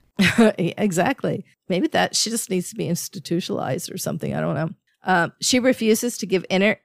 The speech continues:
any interviews, stating that she doesn't want to sullen John's name. Like,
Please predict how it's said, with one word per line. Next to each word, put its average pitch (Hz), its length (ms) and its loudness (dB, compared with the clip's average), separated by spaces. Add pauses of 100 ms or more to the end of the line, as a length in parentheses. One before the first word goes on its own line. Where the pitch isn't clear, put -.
(120)
any 240 340 4
interviews, 214 840 0
stating 208 520 2
that 175 180 -2
she - 100 -2
doesn't 180 380 0
want 180 240 -2
to 180 240 2 (180)
sullen 180 840 4 (160)
John's 151 560 -2
name. 113 380 -10 (340)
Like, 190 240 2